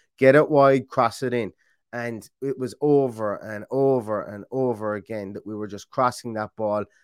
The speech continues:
hoping for the second ball to drop, and it just wasn't happening. Or hoping to get a,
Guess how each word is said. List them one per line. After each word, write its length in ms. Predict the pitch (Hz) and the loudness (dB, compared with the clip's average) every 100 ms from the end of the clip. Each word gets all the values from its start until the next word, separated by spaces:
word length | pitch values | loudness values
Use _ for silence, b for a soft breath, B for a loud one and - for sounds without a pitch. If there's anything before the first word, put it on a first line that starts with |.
| _ | _
hoping 420 | _ 143 135 131 | _ 0 0 -2
for 160 | 117 117 | -4 -6
the 80 | 104 | -8
second 400 | - 113 - 107 | -6 -8 -6 -4
ball 220 | 107 107 | -2 -2
to 100 | 104 | -6
drop, 340 | 98 107 98 _ _ _ | -6 -4 -4 _ _ _
and 120 | - 107 | -12 -10
it 80 | |
just 180 | - 104 | -8 -4
wasn't 360 | 110 110 104 101 | 0 0 -2 -4
happening. 300 | 110 92 85 | -4 -4 -2
Or 100 | 135 | 0
hoping 320 | 123 156 - 110 | 2 2 0 -6
to 80 | |
get 140 | - | -2
a, 120 | 110 | -2